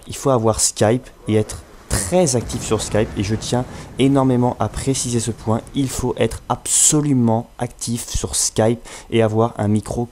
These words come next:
correct. Je ne veux pas de micro d'ordi pourri où on a, on a un bruit de ventilateur, où on entend la voisine faire le ménage. Non, je veux vraiment un micro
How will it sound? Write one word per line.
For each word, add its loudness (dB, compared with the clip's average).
correct. 4
Je -8
ne -4
veux -2
pas -2
de 0
micro -2
d'ordi 0
pourri 0
où -2
on 0
a, 0
on 0
a 2
un 2
bruit 0
de -4
ventilateur, -2
où -2
on 0
entend -2
la 0
voisine -2
faire 0
le 0
ménage. 0
Non, 0
je 0
veux 0
vraiment 0
un -2
micro 0